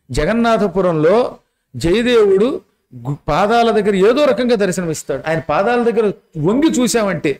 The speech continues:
ఎందుకంటే అవి కనపడవు కదా పాదాలు, అవి కొయ్య బొమ్మలు,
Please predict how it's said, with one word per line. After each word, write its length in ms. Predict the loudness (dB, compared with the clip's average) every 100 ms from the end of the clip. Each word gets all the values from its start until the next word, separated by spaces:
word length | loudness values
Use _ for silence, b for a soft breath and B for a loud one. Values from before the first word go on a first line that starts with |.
| -4
ఎందుకంటే 280 | -2 -2 -2
అవి 80 | -2
కనపడవు 320 | -2 0 2
కదా 160 | 2
పాదాలు, 400 | 0 0 0 -2 -4 -8 -4
అవి 120 | -4
కొయ్య 300 | 0 0 0
బొమ్మలు, 380 | 0 0 0